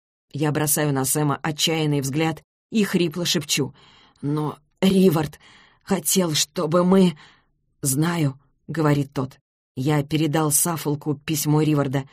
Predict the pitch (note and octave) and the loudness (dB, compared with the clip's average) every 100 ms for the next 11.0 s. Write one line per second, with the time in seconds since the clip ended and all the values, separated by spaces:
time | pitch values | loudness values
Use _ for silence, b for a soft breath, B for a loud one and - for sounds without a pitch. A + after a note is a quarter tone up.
0 | b b b E3 E3+ D#3 F#3 E3+ D3+ F#3 | b b b -6 -4 -4 -4 -2 0 0
1 | D#3 C3+ B2+ - _ _ - F#3 D3+ D#3+ | 0 0 -2 -8 _ _ -4 -2 2 2
2 | D3+ D3+ - D#3+ D#3 D3 D3 C3 - _ | 2 0 0 0 0 0 -2 -4 -14 _
3 | _ _ - D3+ D#3+ D3 E3 D3+ D3 D3 | _ _ -8 -2 0 0 0 2 2 4
4 | D#3+ F3 - F3+ D#3 D#3+ D3 D#3+ E3 D#3 | 2 0 2 2 2 4 2 0 -2 -2
5 | D#3 C3+ F3 C#3 C3 - _ _ _ _ | -2 0 0 0 -4 -14 _ _ _ _
6 | _ - - - _ F3 E3 E3+ - F#3+ | _ -8 -4 -6 _ -6 -2 -4 -4 -2
7 | D#3+ E3 F3+ - F#3 F3 D#3+ D3+ G3 F3+ | 0 0 0 2 2 2 -2 -2 2 2
8 | E3+ E3+ D3+ G3 G3 G3 F3+ E3 - _ | 2 -2 0 4 6 6 2 0 -10 _
9 | _ _ _ _ _ - - - D#3+ C#3+ | _ _ _ _ _ -4 0 2 2 2
10 | D3 D#3+ D#3+ D#3 - D#3+ D#3+ F3+ F#3+ | -2 -2 -4 -4 -4 -2 0 2 2